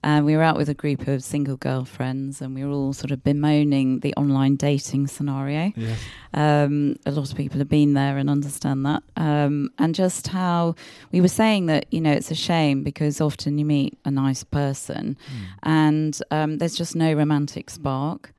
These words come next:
Speaker 2: Mm.
Speaker 1: And we just think, you know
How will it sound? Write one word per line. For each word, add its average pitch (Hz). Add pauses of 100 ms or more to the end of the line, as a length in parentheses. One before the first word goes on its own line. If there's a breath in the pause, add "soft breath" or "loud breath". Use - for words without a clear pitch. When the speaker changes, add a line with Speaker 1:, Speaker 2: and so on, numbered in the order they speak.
Speaker 2:
Mm. 135 (400 loud breath)
Speaker 1:
And 165
we 175
just 165
think, 175
you 170
know 139